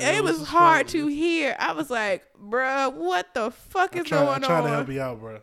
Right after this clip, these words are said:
Speaker 2: I
Speaker 1: You
Speaker 2: try
Speaker 1: just got
Speaker 2: to.
Speaker 1: to the point 'cause it was just like, "Bruh, we trying to decode your whole <laughs> letter just to
Speaker 2: <laughs>
Speaker 1: make it work, bruh."
Speaker 2: Oh, is that, is that what we have to call
Speaker 1: Oh,
Speaker 2: now?
Speaker 1: that's
Speaker 2: Decoder?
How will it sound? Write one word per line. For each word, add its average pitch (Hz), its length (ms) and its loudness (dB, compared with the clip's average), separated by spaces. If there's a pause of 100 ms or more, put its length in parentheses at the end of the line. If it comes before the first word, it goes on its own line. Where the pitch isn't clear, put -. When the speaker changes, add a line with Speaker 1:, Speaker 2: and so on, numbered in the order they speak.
(100)
Speaker 2:
I - 40 -20
Speaker 1:
You 226 100 -20
Speaker 2:
try 277 140 -2
Speaker 1:
just 330 180 2
got 311 180 4
Speaker 2:
to. - 60 -12
Speaker 1:
to 359 80 -4
the 262 80 2
point 339 420 0
'cause 320 120 -2
it 320 40 0
was 320 80 -4
just 311 160 -4
like, 254 220 -4
"Bruh, 311 220 2
we 349 100 0
trying 320 180 0
to 214 240 -4 (760)
decode 302 720 -2
your 226 240 0
whole 311 320 4 (440)
<laughs> - 320 4
letter 330 460 4 (200)
just - 140 4
to 392 560 0 (120)
Speaker 2:
<laughs> 427 120 -2
Speaker 1:
make 440 200 2
it 311 120 -4
work, 381 480 6 (180)
bruh." 403 600 2 (540)
Speaker 2:
Oh, 156 380 -2
is 143 220 -8
that, 165 300 -6 (180)
is 131 160 -16
that 151 200 -4
what 151 120 -6
we 156 100 -4
have 151 120 -8
to 147 60 -10
call 160 280 -2
Speaker 1:
Oh, 480 100 4
Speaker 2:
now? 185 320 0
Speaker 1:
that's - 100 -12
Speaker 2:
Decoder? 190 520 -4